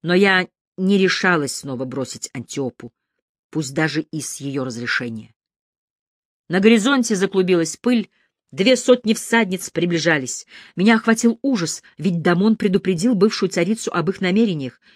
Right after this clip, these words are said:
и попадись он им в руки, его разорвут в клочья. «Уезжай!» — услышал я собственный крик, полный отчаяния и страха. Пятки мои сами собой ударили в конские бока, и я направила лошадь к его коню, дабы заставить животное,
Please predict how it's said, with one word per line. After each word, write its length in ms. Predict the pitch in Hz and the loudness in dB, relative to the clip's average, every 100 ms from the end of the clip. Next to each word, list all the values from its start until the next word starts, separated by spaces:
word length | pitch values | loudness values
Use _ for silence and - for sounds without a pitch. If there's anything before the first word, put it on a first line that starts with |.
| _ | _
и 100 | 160 | -8
попадись 600 | 156 151 151 151 190 - | -6 -2 -2 0 -4 -4
он 240 | - 165 156 | -2 -2 -2
им 160 | 170 165 | -4 -2
в 100 | 151 | -2
руки, 320 | 147 160 - | -4 -4 -2
его 300 | 175 143 147 _ - | -2 -2 -6 _ -12
разорвут 440 | 143 139 135 156 | -8 -6 -4 -6
в 80 | - | -8
клочья. 500 | - 208 196 - 113 - - - | -2 0 0 -6 -12 -16 -8 2
«Уезжай!» — 680 | 285 294 220 269 277 202 _ _ - | 6 6 4 0 0 -2 _ _ -8
услышал 400 | 180 190 180 175 | -4 -2 -2 0
я 120 | 170 | -2
собственный 480 | 170 175 - 170 170 | 0 -6 -6 -6 -6
крик, 240 | 175 175 | -6 -8
полный 300 | - 175 160 | -2 0 0
отчаяния 460 | 156 - 160 147 151 | -4 -2 -2 -2 -6
и 20 | |
страха. 500 | 147 - 147 135 139 _ _ _ _ _ _ _ _ _ - | -10 -6 -6 -6 -18 _ _ _ _ _ _ _ _ _ -2
Пятки 280 | 151 - | -2 -2
мои 180 | 151 156 | -4 -4
сами 240 | - 156 151 | -4 -4 -4
собой 340 | - 151 151 | -4 -2 -2
ударили 300 | 151 143 147 | -2 -4 -6
в 80 | - | -6
конские 360 | 147 - 156 | -8 -8 -8
бока, 360 | 131 139 185 180 _ _ - | -8 -6 -8 -10 _ _ -6
и 80 | 156 | 0
я 100 | 170 | 2
направила 400 | 170 180 170 170 | 2 0 2 2
лошадь 300 | 175 175 - | 0 -2 -6
к 40 | - | -2
его 180 | 170 | 0
коню, 360 | 165 165 185 180 _ _ | 0 0 -2 -6 _ _
дабы 220 | 156 175 | -2 0
заставить 520 | 190 202 - 214 175 151 | 2 0 0 0 0 -2
животное, 640 | 143 185 214 - 151 | 0 2 2 0 -10